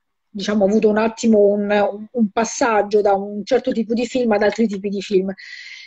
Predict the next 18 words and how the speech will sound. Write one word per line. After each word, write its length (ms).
E, 960
mm, 500
il 100
fatto 260
di 80
non 120
essere 320
stato 260
ricordato, 880
è, 200
purtroppo 360
se 120
tu 180
parli 460
oggettivamente 760
se 80
tu 100
dici 480